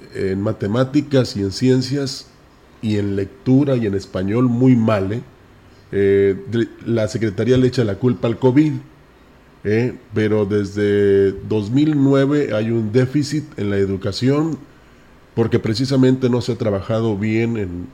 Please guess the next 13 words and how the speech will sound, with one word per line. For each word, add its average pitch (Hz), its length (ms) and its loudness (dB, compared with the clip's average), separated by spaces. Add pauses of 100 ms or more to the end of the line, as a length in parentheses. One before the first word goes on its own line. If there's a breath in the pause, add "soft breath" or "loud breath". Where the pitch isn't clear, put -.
en 92 240 -4
que 98 200 -2
la 95 200 -4
preparación, 104 880 -2 (120)
tanto 98 640 -2
en 95 220 -2
las 92 240 -4
unidades 101 440 -2
pedagógicas 104 760 -4 (500 loud breath)
como 104 240 0
en 98 120 0
las, 90 320 -4
eh, 90 480 -2